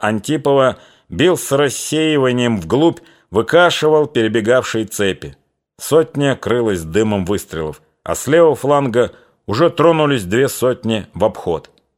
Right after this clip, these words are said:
К вечеру вяло наступавший красноармейские части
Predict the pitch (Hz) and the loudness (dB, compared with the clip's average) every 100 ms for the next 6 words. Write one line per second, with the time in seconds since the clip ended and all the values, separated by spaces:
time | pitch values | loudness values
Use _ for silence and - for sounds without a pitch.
0 | _ _ _ _ - 131 190 180 165 160 | _ _ _ _ -4 0 0 0 0 0
1 | 143 - _ _ _ - 151 175 135 120 | -2 -6 _ _ _ 0 4 4 2 -2
2 | 117 127 131 - 98 101 107 104 110 113 | -4 -2 -2 -2 -8 -6 -4 -2 -2 -4
3 | 101 95 143 139 - 127 | -6 -4 -2 -2 -4 -6